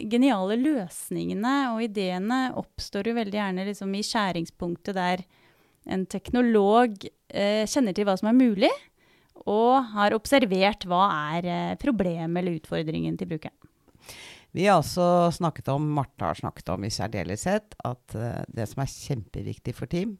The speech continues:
Speaker 2: det er å jobbe etter mål. Og så har du snakket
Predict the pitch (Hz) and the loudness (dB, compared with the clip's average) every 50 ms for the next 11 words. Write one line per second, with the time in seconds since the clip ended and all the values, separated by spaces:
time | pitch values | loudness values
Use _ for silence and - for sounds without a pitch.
0 | _ - - - - - - 127 131 135 123 123 123 110 - - - - - - | _ -14 -10 -8 -6 -6 -4 -2 -2 -2 0 -2 -2 -2 -4 -8 -14 -10 -10 -8
1 | - - - - - - - _ _ _ _ _ _ _ _ _ _ _ _ _ | -8 -8 -8 -10 -12 -16 -18 _ _ _ _ _ _ _ _ _ _ _ _ _
2 | _ - - - _ _ _ _ _ _ _ _ _ _ _ _ _ - - 131 | _ -20 -20 -20 _ _ _ _ _ _ _ _ _ _ _ _ _ -6 -4 -2
3 | 135 - - - - - - - - 127 131 139 160 185 233 311 - _ _ _ | -2 -4 -6 -10 -16 -16 -16 -10 -6 -2 0 2 4 2 2 0 -4 _ _ _
4 | _ _ _ _ _ _ _ _ _ _ _ - - - 117 131 147 165 165 214 | _ _ _ _ _ _ _ _ _ _ _ -8 -6 -6 -2 0 0 0 0 -2
5 | - _ _ _ - - - 151 147 139 - - - 104 - | -4 _ _ _ -20 -14 -8 -6 -6 -6 -6 -8 -10 -10 -10